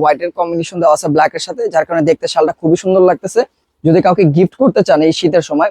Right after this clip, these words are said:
মুফাসল অঞ্চলে দেখা যায় ভরপুর শীত, বা যারা মুফাসলে কিছু, আহ, ভারী জাতীয়, আহ, সু-, ই খুঁজতেছেন যে শালগুলা, যেগুলো আপনার ভারী দরকার একটু শীতের জন্য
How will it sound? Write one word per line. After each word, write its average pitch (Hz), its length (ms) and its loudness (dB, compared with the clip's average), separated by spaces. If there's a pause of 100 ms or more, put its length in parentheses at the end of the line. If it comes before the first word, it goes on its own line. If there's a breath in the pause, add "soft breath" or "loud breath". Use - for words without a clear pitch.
মুফাসল 156 380 -2
অঞ্চলে 175 240 -2
দেখা 170 160 0
যায় 165 140 0
ভরপুর 165 300 -2
শীত, 185 160 0 (460)
বা 151 160 2 (100)
যারা 156 200 2 (160)
মুফাসলে 170 340 0 (140)
কিছু, 180 200 -4 (120)
আহ, 147 340 2
ভারী 151 300 0
জাতীয়, 202 220 2
আহ, 151 360 2 (100)
সু-, 175 140 -2 (140)
ই 185 100 2
খুঁজতেছেন 175 380 -2 (380)
যে 143 120 2 (160)
শালগুলা, 175 400 4 (200)
যেগুলো 160 260 2
আপনার 170 220 -2
ভারী 160 220 2
দরকার 165 240 0 (100)
একটু - 200 -18
শীতের 185 240 0
জন্য 170 180 0